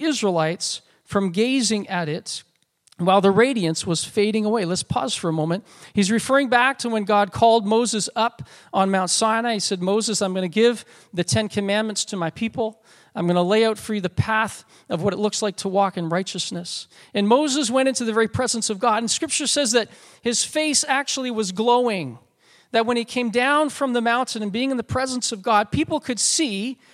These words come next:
with their physical eyes a difference on Moses' face. And it was kinda like, you know, he had this light bulb that just switched on.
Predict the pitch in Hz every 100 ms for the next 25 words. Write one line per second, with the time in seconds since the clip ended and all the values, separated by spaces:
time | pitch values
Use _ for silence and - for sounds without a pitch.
0 | _ - 233 233 214 - 339 277 - 196
1 | 165 170 214 - 175 311 330 226 196 -
2 | 214 214 226 226 208 - 294 208 - 208
3 | 220 - 269 320 269 220 - - - 220
4 | 214 214 240 226 - 233 277 220 214 170
5 | 165 - 175 - 175 - - 139 120